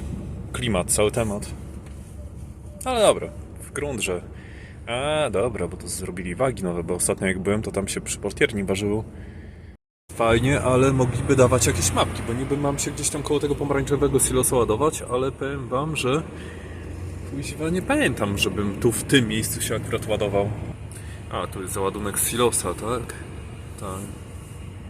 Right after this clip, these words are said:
Coś tam gadał, że czwarta droga w prawo, wtedy w lewo, wtedy w prawo.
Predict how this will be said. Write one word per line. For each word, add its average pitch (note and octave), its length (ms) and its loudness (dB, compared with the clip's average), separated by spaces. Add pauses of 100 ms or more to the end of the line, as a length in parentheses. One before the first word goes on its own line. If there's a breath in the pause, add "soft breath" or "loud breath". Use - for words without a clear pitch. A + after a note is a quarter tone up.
(1200)
Coś - 140 -8
tam B2+ 160 -6
gadał, D3+ 280 4
że G#2+ 120 -4
czwarta B2 420 2
droga A2+ 300 2
w - 140 -6
prawo, C3 520 4
wtedy A2 420 0
w F2+ 100 -8
lewo, C#3 400 6
wtedy A2 340 -2
w - 360 -4
prawo. D3 480 8